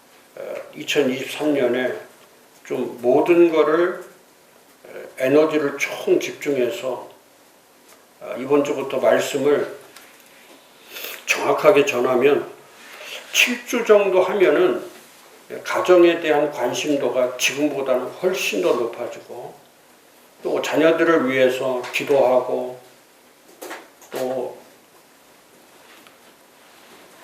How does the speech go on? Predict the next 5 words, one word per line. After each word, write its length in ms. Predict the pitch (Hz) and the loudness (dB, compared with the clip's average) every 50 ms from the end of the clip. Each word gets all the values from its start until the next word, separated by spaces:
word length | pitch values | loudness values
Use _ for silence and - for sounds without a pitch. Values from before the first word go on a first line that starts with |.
| - - - - - - _ 131 | -20 -20 -20 -20 -20 -20 _ -6
용서하고 840 | 131 131 135 147 147 143 - 160 151 - - 139 143 - - 135 - | -2 2 4 4 4 4 4 4 4 4 4 2 2 0 -2 -4 -4
베풀고 840 | - 117 120 123 - - 147 143 139 139 131 139 139 135 135 131 127 | -4 -4 -4 -4 -4 -2 -2 0 0 0 -2 -2 -2 0 -2 -2 -2
나누고 520 | 120 107 - 139 139 143 139 139 143 139 - | -2 -2 0 2 2 0 0 -2 -4 -4 -4
섬기고 600 | - - 160 156 156 151 151 147 143 - 143 131 | -4 -6 -4 -2 -2 -2 -2 -4 -6 -4 -6 -4
하는 320 | 127 139 151 135 113 | -2 -2 -2 -2 -4